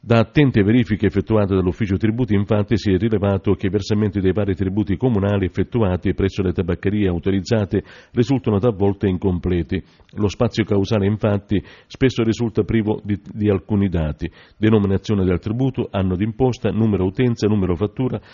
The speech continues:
codice fiscale del contribuente obbligando-, obbligato. Tutto ciò determina il mancato aggancio al sistema informatico con sgradevoli conseguenze per i contribuenti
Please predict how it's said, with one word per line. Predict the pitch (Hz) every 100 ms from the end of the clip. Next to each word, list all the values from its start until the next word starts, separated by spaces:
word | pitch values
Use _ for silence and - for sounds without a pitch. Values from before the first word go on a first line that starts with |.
| - -
codice | 127 104 95 92
fiscale | 117 - 107 101
del | 92 85
contribuente | 107 101 120 110 92 87 98
obbligando-, | 87 87 82 82 78 85 85
obbligato. | - 95 95 - 82 78 90 80 _ _ _ - _
Tutto | 147 143
ciò | 139 135
determina | 123 123 113 110 101
il |
mancato | 98 98 110 98
aggancio | 92 113 101 92 - 87 - - -
al | 95
sistema | 90 98 117 101
informatico | 98 90 135 107 92 98 113 98
con | 107 101 92
sgradevoli | 80 101 104 123 95 92
conseguenze | 127 113 104 101 101 -
per | - 95
i | 92
contribuenti | 131 117 101 98 120 104 95 95 95